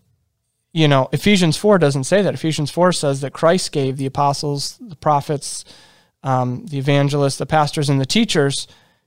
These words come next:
to equip the saints. And so this, you, you know, especially, uh, when you're going to teachers that are teaching things, if your baloney detector's going off, you're like, "Ah, I don't know, this is right."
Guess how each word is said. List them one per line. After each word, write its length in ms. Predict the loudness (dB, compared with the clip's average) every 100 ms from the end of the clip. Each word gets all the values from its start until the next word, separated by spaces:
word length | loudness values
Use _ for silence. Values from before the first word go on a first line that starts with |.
| 0
to 140 | 2
equip 220 | 4 0
the 100 | 0
saints. 520 | -2 -2 -4 -8 -10 -10 -4
And 180 | -2 0
so 360 | 2 2 2 -4 _ _ _
this, 240 | -2 -2 -2
you, 180 | -2 0
you 140 | 2
know, 120 | 2 2
especially, 840 | 2 2 2 2 0 0 -2 -6 -4
uh, 160 | -4
when 160 | -2 0
you're 140 | 2
going 320 | 4 4 6 2
to 160 | -2
teachers 440 | -4 -4 -4 -4 -4
that 100 | -2
are 180 | -2 -4 _ _ _ _
teaching 300 | -4 -2 0
things, 220 | 0 2
if 100 | 0
your 120 | 0
baloney 360 | 0 4 6 4
detector's 480 | 2 0 0 0 0
going 200 | 4 4
off, 220 | 4 2
you're 100 | 0
like, 160 | -2 -2
"Ah, 220 | -4 -2
I 40 |
don't 140 | 0 2
know, 200 | 2 2
this 160 | -2 -6
is 140 | -4
right." 260 | -2 -2